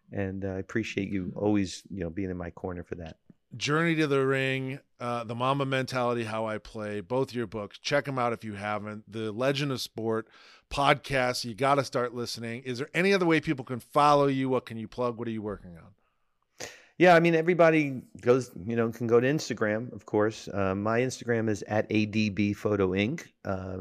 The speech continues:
Speaker 1: and at Legends of Sport. And then, um,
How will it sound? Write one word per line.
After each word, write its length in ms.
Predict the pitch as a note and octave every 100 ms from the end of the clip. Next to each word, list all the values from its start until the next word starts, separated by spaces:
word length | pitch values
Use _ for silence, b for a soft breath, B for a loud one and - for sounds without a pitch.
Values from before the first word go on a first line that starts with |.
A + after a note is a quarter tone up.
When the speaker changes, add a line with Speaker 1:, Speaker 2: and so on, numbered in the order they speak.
| F#2
Speaker 1:
and 420 | F#2+ F#2 F#2 F#2 -
at 260 | G#2+ G#2
Legends 460 | G#2 G2+ G2+ G2+ F#2+
of 180 | G2 D#2+
Sport. 480 | - - F#2 C3 - _ _ B B B -
And 220 | G2 G2
then, 220 | G2+ G2+
um, 440 | G2 G2 F#2+ G2